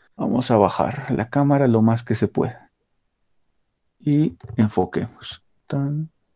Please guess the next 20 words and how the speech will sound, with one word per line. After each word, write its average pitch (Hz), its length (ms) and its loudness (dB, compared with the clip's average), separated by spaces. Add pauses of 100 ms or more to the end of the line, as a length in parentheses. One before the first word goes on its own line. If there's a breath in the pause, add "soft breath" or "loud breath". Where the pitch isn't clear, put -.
(920)
Sí, - 320 -8 (100)
ahí - 220 -8
está. - 340 -20 (1700)
Mire 143 280 10
el 151 100 6
P 131 140 6
C 127 160 4
B 127 180 8
cómo 123 560 6
debe 110 340 6
quedar. - 300 2
Y 104 140 -4
es - 100 -10
que - 60 -20
está - 120 -4
al 95 60 -2
revés. 101 420 -2 (1120)
Ahí. - 240 -4 (1500)
¿Sí? 147 280 0 (1500)
Ahora, 127 420 8